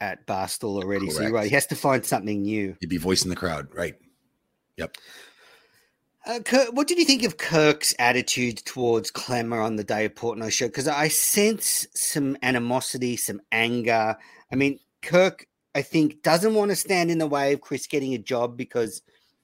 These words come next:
Speaker 1: deep down, Kirk doesn't, you know, doesn't want someone to be out of a job. He's, he's got a big heart. Um, but I think it was very hard for Kirk to hold himself back. I mean, he said a few things like,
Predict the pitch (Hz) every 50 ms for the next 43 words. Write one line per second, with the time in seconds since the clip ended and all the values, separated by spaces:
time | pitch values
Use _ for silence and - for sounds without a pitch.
0 | _ _ _ _ _ _ _ _ _ _ _ _ _ _ - - _ - 175 175
1 | 170 - - 170 160 151 139 127 - - - 139 131 123 117 - _ - 123 117
2 | - 127 120 - _ - 240 180 101 - - 131 117 135 127 120 123 110 - 127
3 | 123 110 104 - 101 110 107 104 101 95 92 85 - 123 113 113 98 92 - 107
4 | 113 - - - - - - 107 - 123 107 107 98 92 - _ _ _ _ _
5 | _ - 139 123 104 110 - 117 110 104 101 90 - _ _ _ _ _ _ _
6 | _ - 110 107 101 98 101 104 98 - - 113 101 110 - _ _ _ _ -
7 | _ 113 120 - - 165 160 147 147 - - _ _ _ - 135 131 117 104 107
8 | 147 151 151 143 131 117 123 120 117 117 117 - - 113 101 - - 123 110 107
9 | - - 104 98 110 110 110 113 104 - - 104 95 - - - 113 107 104 -
10 | 120 123 127 123 - - - - - 151 - 220 220 175 165 - - 135 135 123
11 | - - 127 113 98 104 101 104 -